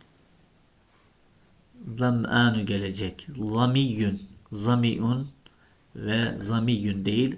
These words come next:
zam'an olacak. Zaten, e, ferih, o da zaten ferihun, ferhan değil.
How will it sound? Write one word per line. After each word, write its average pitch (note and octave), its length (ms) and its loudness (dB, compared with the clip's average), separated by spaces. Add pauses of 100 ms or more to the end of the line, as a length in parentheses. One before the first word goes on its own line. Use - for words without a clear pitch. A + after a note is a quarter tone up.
zam'an G#2+ 680 -2
olacak. G#2 640 0 (300)
Zaten, B2+ 540 0 (540)
e, G2 340 -2
ferih, A2+ 420 4 (200)
o A#2 120 0
da A2 100 2
zaten G#2+ 420 -2
ferihun, G#2+ 520 2
ferhan A2 680 0
değil. G2+ 440 0